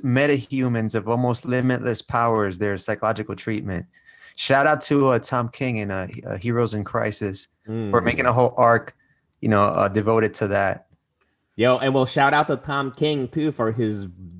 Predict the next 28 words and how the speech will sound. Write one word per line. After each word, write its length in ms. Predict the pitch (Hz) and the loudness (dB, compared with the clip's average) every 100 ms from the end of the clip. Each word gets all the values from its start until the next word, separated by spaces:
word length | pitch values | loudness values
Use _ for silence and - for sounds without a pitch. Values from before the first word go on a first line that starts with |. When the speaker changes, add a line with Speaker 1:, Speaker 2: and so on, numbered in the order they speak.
| - | -6
Speaker 2:
Vision 400 | 98 160 175 139 | 2 4 4 2
book. 340 | 104 98 92 - - - - | 2 0 -2 -10 -20 -14 -4
Uh, 200 | 101 98 | -2 0
one 180 | 110 | 0
of 60 | 135 | 0
the 80 | 127 | 0
few 200 | 127 131 | -2 -4
things 220 | 131 127 | -2 -6
he's 140 | 127 | -6
done 120 | 117 123 | -4 -4
in 120 | 113 | -2
Marvel 340 | 104 123 120 | 0 0 0
in 140 | 107 104 | 0 0
recent 340 | 110 107 101 | -4 -4 -8
times, 540 | 110 127 110 104 92 - _ _ _ - | -6 -4 -4 -6 -10 -14 _ _ _ -2
uh, 220 | 104 101 | 0 2
uh, 180 | 110 104 | 2 2
that 160 | 98 101 | 2 0
I 80 | 98 | 0
believe, 420 | 101 104 120 110 | 0 2 2 2
uh, 260 | 95 104 - | 0 0 0
uh, 200 | 104 101 | -2 -2
uh, 200 | - 101 | -2 -4
some 340 | 92 - 131 147 | -4 -4 -2 0
of 240 | 139 107 | -2 -2
it 280 | 95 101 - - | -2 -2 -4 -4
is, 320 | 104 98 95 - | -2 -2 -4 -2
uh, 300 | 98 92 | 0 0